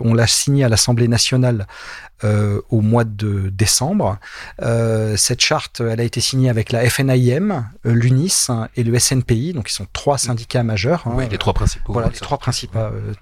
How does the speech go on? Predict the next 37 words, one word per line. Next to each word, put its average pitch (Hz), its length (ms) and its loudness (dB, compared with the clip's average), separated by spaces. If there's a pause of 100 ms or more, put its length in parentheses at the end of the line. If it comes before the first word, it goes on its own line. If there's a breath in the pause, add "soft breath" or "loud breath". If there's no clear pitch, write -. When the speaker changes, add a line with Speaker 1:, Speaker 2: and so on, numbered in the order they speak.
(100)
Speaker 1:
principaux, 107 540 -2
euh, 101 100 0
syndicats. 110 540 -2 (580 loud breath)
Et, 113 220 4
euh, 107 200 0
et 107 120 0
effectivement, 127 680 0
euh, 104 680 -2
ben, 104 100 -2
cette - 220 0
charte, 151 240 -2
elle 120 120 0
vise 123 300 -4
à 117 160 0
quoi ? 175 320 0
Le, 131 120 0
l'engagement 135 520 0
que - 140 -8
l'on 127 120 -2
a, 156 120 0
c'est 135 160 -2
d'essayer 120 320 -2
de 120 60 -2
mettre 139 200 -2
en 131 60 0
place 139 240 0
ensemble 151 380 0
les 139 60 4
moyens 135 360 2 (240 loud breath)
pour - 140 -10
faire 156 160 2
en 147 60 2
sorte - 300 0
que 123 80 -2
dans 147 220 2
deux 135 180 2
ans, 175 140 -6